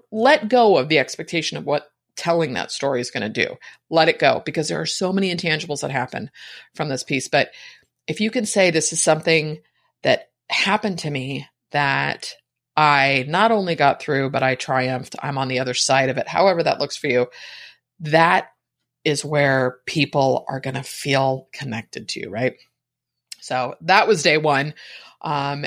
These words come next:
and then they brought dinner in that evening. Like I said, they had a few drinks and we just continued connecting. And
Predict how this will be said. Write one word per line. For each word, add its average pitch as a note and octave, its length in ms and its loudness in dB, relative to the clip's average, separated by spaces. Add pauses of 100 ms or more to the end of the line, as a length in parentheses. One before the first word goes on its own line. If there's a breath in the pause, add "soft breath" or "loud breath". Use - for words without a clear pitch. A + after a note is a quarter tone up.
(120)
and D3 140 -6
then C#3+ 180 -4
they C#3 80 -2
brought C3+ 260 0
dinner B3 240 4
in A#3+ 120 2
that A3+ 180 0
evening. G#3+ 240 0
Like F3 180 -2
I E3+ 60 2
said, D#3 240 2
they D#3 80 4
had D3+ 100 4
a D#3 40 -6
few D3+ 200 -2
drinks C#3 380 -2
and D#3 100 -2
we D3+ 240 -4
just - 220 -2
continued D3 440 -4
connecting. C3+ 480 0
And B2+ 260 0